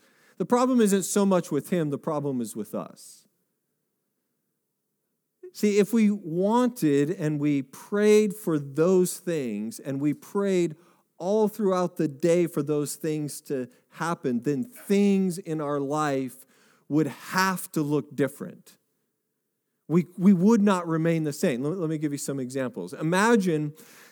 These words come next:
that if you had no worry for your basic needs, right? You, you never freaked out about whether or not you were gonna have a paycheck for the next month.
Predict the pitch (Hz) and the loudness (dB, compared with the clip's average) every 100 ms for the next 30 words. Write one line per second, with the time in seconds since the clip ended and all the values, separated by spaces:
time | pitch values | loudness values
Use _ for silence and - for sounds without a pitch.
0 | - 165 185 175 175 165 151 202 208 220 | 2 2 4 0 2 0 0 0 2 4
1 | 196 196 175 175 180 170 - 156 151 143 | 4 4 4 4 4 4 2 0 2 2
2 | 147 151 - 135 131 123 104 - - - | 2 0 0 -4 -2 -2 -4 -12 -20 -20
3 | _ _ _ _ _ _ 175 202 185 185 | _ _ _ _ _ _ 2 4 4 4
4 | 190 160 190 254 262 254 - - 233 233 | 2 2 4 4 4 2 -2 -2 0 0
5 | 226 208 202 208 180 175 180 175 190 214 | 0 2 2 0 0 0 2 2 4 4
6 | 208 185 180 185 185 - - - - - | 4 4 4 4 0 -8 -20 -20 -10 2
7 | 175 165 170 180 156 - 165 151 151 - | 4 4 2 0 0 0 0 0 -4 -2
8 | 135 135 123 - 123 90 - - - | -4 -4 -4 -6 -8 -8 -10 -20 -20